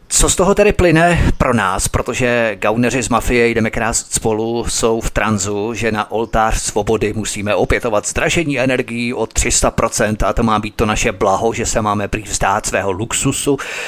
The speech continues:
abychom bojovali za demokracii. Zrovna před pár dny jsem slyšel nějakého gaunera na mainstreamu, který asi má zřejmě nasušeno a cintal tam podobné fráze. Takže co z toho plyne pro nás?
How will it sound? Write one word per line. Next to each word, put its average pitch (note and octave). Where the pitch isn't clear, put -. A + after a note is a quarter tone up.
abychom A2
bojovali G2+
za E2+
demokracii. A#2
Zrovna F3
před -
pár B2+
dny B2
jsem A2
slyšel A2
nějakého G2
gaunera F#2+
na G2
mainstreamu, F#2
který F#2
asi F#2+
má G2+
zřejmě G2
nasušeno G2
a G2+
cintal F#2
tam G2
podobné G2+
fráze. F#2
Takže A2
co -
z -
toho D#3
plyne B2+
pro A#2+
nás? F#2